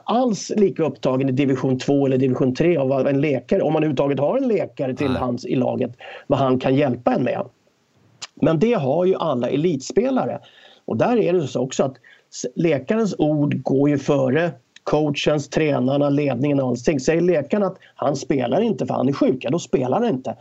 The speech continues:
Speaker 1: Men det är också läkaren som har ett, ett mycket mer personligt och relaterat ansvar till laget där än vad det är på alla andra nivåer. Så att
Speaker 2: Ja.
Speaker 1: man, man,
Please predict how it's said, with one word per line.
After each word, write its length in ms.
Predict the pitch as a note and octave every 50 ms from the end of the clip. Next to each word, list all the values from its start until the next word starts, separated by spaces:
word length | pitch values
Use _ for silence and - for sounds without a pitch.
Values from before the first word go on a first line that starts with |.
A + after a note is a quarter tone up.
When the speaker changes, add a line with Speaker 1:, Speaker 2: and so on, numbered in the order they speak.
| - - - - - -
Speaker 1:
Men 100 | - C3
det 60 | C#3
är 40 | D3+
också 180 | C#3 - - D#3+
läkaren 460 | E3+ G3 F3+ C#3 B2+ C3 D#3+ D3+ C#3+
som 140 | D#3 D3 B2+
har 160 | C3 C#3 C#3+
ett, 160 | C3+ C3 - - -
ett 100 | - C3
mycket 460 | D3+ F3 G3+ A3+ G#3+ G3 G3 - G#3 F#3
mer 180 | D3+ C#3+ C#3+
personligt 640 | C#3+ - C#3+ C3+ - - C3+ C3 C3 B2+ C3 C3 C#3+
och 60 | C3
relaterat 460 | C#3 C3 C3 C3 - C3+ B2+ B2 C#3+
ansvar 340 | C#3+ B2+ B2 - - B2+ A#2
till 140 | - C3+ C3
laget 400 | E3 F#3+ G3+ G3 F3 D#3+ B2+ -
där 140 | B2+ B2
än 120 | B2 B2 B2
vad 100 | B2 B2
det 60 | A#2+
är 40 | A#2
på 100 | - C3
alla 180 | B2+ B2 A#2+
andra 200 | A#2+ A#2+ A#2 B2
nivåer. 380 | B2+ B2+ C3+ D3 F3 F#3 D3 C3
Så 120 | B2 B2
att 60 | A#2 A2
Speaker 2:
Ja. 120 | G#2+ E2+ - - - - - -
Speaker 1:
man, 160 | D#3 D#3 B2+ - - -
man, 120 | D#3 E3+